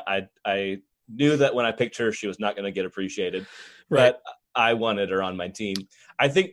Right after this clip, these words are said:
Speaker 1: my main weakness right now is a leader. Um, I guess Ultron's gonna be the one.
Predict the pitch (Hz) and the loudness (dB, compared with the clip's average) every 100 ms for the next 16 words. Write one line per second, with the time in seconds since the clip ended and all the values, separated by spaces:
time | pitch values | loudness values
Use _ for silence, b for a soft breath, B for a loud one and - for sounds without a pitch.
0 | - 147 131 143 147 147 151 151 156 143 | -12 -2 2 2 4 2 0 -2 -2 0
1 | 151 139 139 135 135 226 220 - 110 104 | 0 2 2 2 0 -2 -6 -6 -4 -2
2 | 117 135 143 147 147 _ _ _ 92 95 | -2 0 2 2 -2 _ _ _ -6 -2
3 | 95 92 98 123 127 - 127 123 - 127 | -2 -4 -6 0 -2 0 -2 -2 -2 -4
4 | 127 123 113 110 107 104 110 107 101 | -2 -4 -4 -2 -2 -2 -2 -4 -6